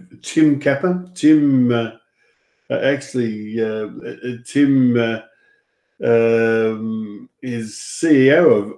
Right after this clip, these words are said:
online ownership dot com. He's also a Google product expert on the Google My Business community.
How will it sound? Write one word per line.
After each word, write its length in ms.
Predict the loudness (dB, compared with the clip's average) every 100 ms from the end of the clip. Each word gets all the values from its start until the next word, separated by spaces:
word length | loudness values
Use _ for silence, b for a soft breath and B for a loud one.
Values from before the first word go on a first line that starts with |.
| -8
online 580 | 0 2 4 2 -2 -4
ownership 680 | 0 2 2 -2 -6 -6 -6
dot 340 | -6 -6 -8
com. 380 | -8 -4 -4 -4
He's 240 | -6 -6
also 500 | -6 -6 -8 -10 -10 -10
a 340 | -10 -10 -10 -12 _ _ _
Google 240 | -4 -2
product 480 | -4 -4 -4 -4 -8
expert 500 | -8 -8 -4 -2 -2
on 120 | -4 -6
the 80 |
Google 400 | -6 -6 -4 -6
My 180 | -6 -6
Business 560 | -2 -2 0 -2 -4 -6
community. 720 | -8 -4 0 0 0 -4